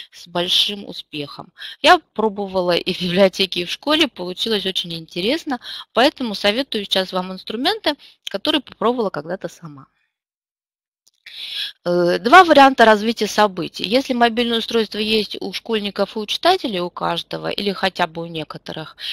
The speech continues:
и если мобильных устройств нет у школьников, читателей, но есть и у учителя. Тут варианты развития могут быть разные.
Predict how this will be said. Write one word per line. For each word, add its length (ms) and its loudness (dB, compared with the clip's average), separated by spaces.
и 120 0
если 500 4
мобильных 500 -2
устройств 460 -4
нет 420 -2
у 140 -8
школьников, 600 -10
читателей, 500 -2
но 100 -8
есть 340 -6
и 20 -12
у 100 -10
учителя. 560 -10
Тут 180 -12
варианты 500 4
развития 520 -2
могут 320 -12
быть 180 -14
разные. 460 -12